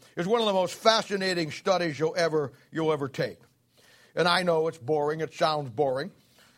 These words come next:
uh, but you begin to realize that God down through history has ever, only ever had three universal languages by which he has given his word to the world. And then it becomes a little more interesting. In the Old Testament,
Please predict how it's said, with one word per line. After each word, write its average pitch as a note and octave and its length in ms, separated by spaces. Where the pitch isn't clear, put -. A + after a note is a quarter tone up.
uh, F#3+ 140
but F#3 180
you G#3 180
begin G#3+ 260
to G#3+ 60
realize G3+ 580
that D3+ 180
God G#3 300
down G3 220
through F3 160
history D#3+ 440
has D#3 180
ever, F#3+ 320
only G3 280
ever E3+ 200
had E3+ 320
three F#3+ 220
universal E3+ 640
languages E3 560
by D#3+ 160
which D#3+ 220
he E3+ 180
has C#3 200
given F3+ 240
his D3+ 220
word D3+ 320
to C#3+ 80
the C3+ 80
world. A#2 500
And E3 100
then F#3 140
it E3 60
becomes D#3 320
a D3 40
little D3+ 180
more D3+ 200
interesting. A#2+ 400
In E3+ 100
the E3 100
Old D#3+ 240
Testament, F#3 460